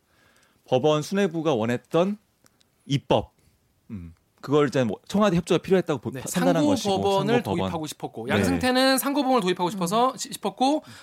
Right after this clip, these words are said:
Speaker 2: 박근혜는 이제 그 일제 강제징용 집 재판을 미루고 뒤집고 싶었고,
Speaker 1: 그렇죠.
Speaker 2: 이 두
Speaker 1: 네.
Speaker 2: 가지가 있는 것이죠. 그런데 박근혜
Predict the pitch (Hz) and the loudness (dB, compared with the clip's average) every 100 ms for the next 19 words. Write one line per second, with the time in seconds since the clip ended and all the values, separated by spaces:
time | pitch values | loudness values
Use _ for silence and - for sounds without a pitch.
0 | - 175 180 220 208 233 277 269 - - | -6 -4 0 0 2 2 0 -2 -16 -12
1 | 156 156 151 165 160 _ _ 226 233 247 | -2 -2 2 0 0 _ _ -2 2 2
2 | 170 180 180 175 170 - - - 165 170 | 2 0 0 0 -2 -4 -8 -4 0 0
3 | 135 156 165 226 202 156 170 151 - 135 | 0 -2 0 0 0 -4 -4 -6 -6 -8
4 | 123 107 120 113 107 95 98 202 220 185 | -8 -4 -4 -2 -4 -4 0 0 0 0
5 | 151 147 135 - 233 240 190 - - _ | -2 -6 -6 -2 2 2 0 -4 -20 _
6 | _ - 240 311 302 285 277 240 | _ -8 0 2 4 4 2 0